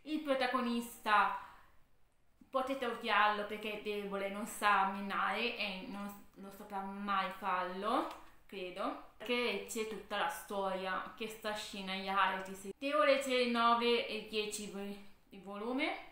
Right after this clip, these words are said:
cioè quasi in pari. Tipico titolo in cui mi sono affezionata ai personaggi proprio. Più che alla storia in sé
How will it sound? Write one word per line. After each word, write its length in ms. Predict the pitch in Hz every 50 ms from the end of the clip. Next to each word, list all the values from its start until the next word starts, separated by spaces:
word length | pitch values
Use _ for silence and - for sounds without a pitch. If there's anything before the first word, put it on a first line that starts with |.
| - -
cioè 220 | - 214 196 190
quasi 360 | 190 214 214 208 208 208 214 220
in 160 | 220 220 214
pari. 640 | - 202 185 180 185 185 185 208 233 277 311 - - - - - - _ _ _ _ _ _ _ _ _ - - - _
Tipico 1000 | - - 277 277 277 269 269 - - 269 262 269 277 277 277 - - - - - - - - - - -
titolo 840 | - 240 233 233 - - 226 214 202 208 208 220 269 311 302 311 - - - - - _ _ _ _
in 140 | - 240 240
cui 220 | 240 247 247 240 233 233
mi 420 | 233 226 226 214 208 202 202 196 196
sono 160 | - 226 226
affezionata 680 | 208 - 240 - - - 233 240 254 254 269 262 262 240
ai 120 | 220 220
personaggi 840 | 220 214 208 208 202 - 220 214 202 185 175 175 185 - - - - -
proprio. 600 | - 185 175 175 180 - - 190 190 - - - - - - - - - - - - - _ _ _ _
Più 140 | _ - 349 - 415
che 60 | 427
alla 220 | 349 302 277 247 247
storia 580 | 247 - - - - 233 226 220 220 220 220
in 140 | 220 220 226 - -
sé 460 | - 233 220 226 233 247 262 269 269